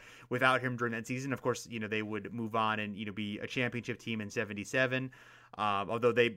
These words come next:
mostly turned over that, almost that entire team, um, after that. That, that year they had Jeff Petrie and Sidney Wicks, who were, yeah, both won Rookie of the Year and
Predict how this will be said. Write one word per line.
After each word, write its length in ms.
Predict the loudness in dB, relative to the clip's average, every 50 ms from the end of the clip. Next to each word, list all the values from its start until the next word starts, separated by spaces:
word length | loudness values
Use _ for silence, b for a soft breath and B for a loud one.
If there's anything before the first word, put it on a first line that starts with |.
| -6 -14 -14
mostly 480 | -12 -8 0 4 8 8 8 6 4
turned 300 | -4 0 2 2 4 6
over 220 | 4 4 4 2 2
that, 160 | 2 2 2
almost 240 | 2 0 0 0 -2
that 100 | -2 -4
entire 300 | -4 -4 -2 -2 -2 -2
team, 400 | -4 -8 -8 -6 -6 -6 -6 -6
um, 160 | -6 -4 -2
after 320 | 2 2 2 2 0 -2 -8
that. 160 | -6 -4 -4
That, 260 | -2 -4 -4 -4 -2
that 180 | -2 0 0 0
year 100 | -2 -2
they 140 | -2 -2 -2
had 80 | -2 -2
Jeff 180 | -2 -2 -2
Petrie 400 | -2 -6 -6 -6 -6 -6 -6 -4
and 100 | -6 -6
Sidney 240 | -6 -6 -6 -6 -6
Wicks, 300 | -4 -6 -6 -6 -8 -10
who 80 | -10 -6
were, 320 | -4 -4 -4 -4 -6 -8 -10
yeah, 100 | -10 -8
both 300 | -2 -2 -2 -2 -2 -4
won 160 | -6 -6 -4
Rookie 240 | -4 -4 -4 -6 -6
of 20 | -8
the 80 | -8
Year 340 | -6 -6 -4 -4 -4 -6 -6 -8
and 180 | -10 -10 -10